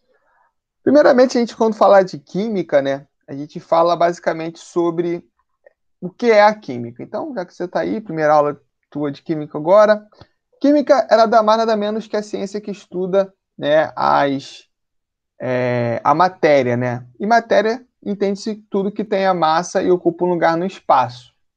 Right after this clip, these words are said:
Então, quando a gente fala de uma forma genérica, matéria, né, é o que a gente vai tá estudando. Então, o que que seria a matéria? É tudo que tem massa. Água,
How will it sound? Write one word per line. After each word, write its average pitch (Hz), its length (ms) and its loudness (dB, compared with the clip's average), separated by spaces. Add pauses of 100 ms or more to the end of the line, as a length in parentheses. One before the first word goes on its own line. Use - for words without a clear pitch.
(500)
Então, 269 180 2
quando 277 140 4
a - 40 4
gente 262 140 -4
fala 180 300 4
de 160 80 -4
uma 156 140 -2
forma 147 300 2
genérica, 147 840 -2
matéria, 135 760 0 (220)
né, 135 400 -6 (260)
é 131 200 0
o 147 100 2
que 165 80 -4
a 160 60 -2
gente 165 180 -8
vai 165 120 -2
tá 165 100 -4
estudando. 170 400 -2
Então, 233 160 -8
o - 20 -14
que 359 140 -2
que - 60 -16
seria 233 260 -2
a - 20 -2
matéria? 160 480 0
É 180 80 -4
tudo 247 260 -6
que - 80 -14
tem 262 160 -4
massa. 127 480 -4 (200)
Água, 156 680 2